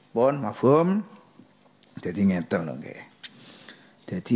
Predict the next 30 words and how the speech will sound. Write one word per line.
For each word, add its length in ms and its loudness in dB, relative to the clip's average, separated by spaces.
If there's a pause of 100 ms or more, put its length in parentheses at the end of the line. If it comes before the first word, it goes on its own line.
mboten 320 4
kados 320 4
sing 240 2
didon. 720 2 (800)
Dicipta 640 0
kalih 320 2
kiambake 480 4
wong 240 6
munafik. 640 4 (480)
Wong 160 6
munafik 640 6
duwe 80 4
anggapan 560 2
nek 240 2
ini 320 6
iman. 480 4 (560)
Tapi 240 6
mukhalifuna 880 6
li 80 2
hukmillah, 960 4
li 80 2
kitabillah, 960 4
li 80 2
hukmin 400 4
nabi, 320 4
kan 160 4
ngoten? 240 4 (720)
Oh, 80 6
mboten 320 2
ngoten. 400 -2